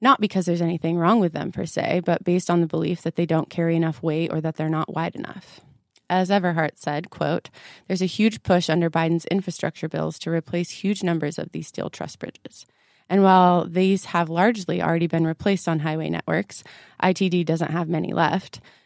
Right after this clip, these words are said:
there are local and county highway districts that do still have them, and they're being replaced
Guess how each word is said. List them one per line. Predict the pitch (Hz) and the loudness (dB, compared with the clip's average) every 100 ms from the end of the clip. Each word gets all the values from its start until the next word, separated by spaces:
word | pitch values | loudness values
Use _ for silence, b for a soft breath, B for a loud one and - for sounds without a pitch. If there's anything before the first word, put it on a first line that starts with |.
| _ | _
there | 202 190 | 4 6
are | 185 226 | 8 8
local | 208 180 - | 8 6 4
and | 165 170 | 2 2
county | 170 165 | 2 2
highway | 160 165 165 | 2 2 0
districts | 165 - 175 - | -2 -4 -6 -4
that | - 165 | -4 -2
do | 170 | 0
still | 190 - | 0 0
have | 143 165 | -2 -2
them, | - - 185 190 - | -4 -6 -6 -10 -6
and | 175 185 190 | 2 4 6
they're | 185 | 4
being | 180 180 | 4 2
replaced | 190 220 - - - | 2 0 -2 -6 -16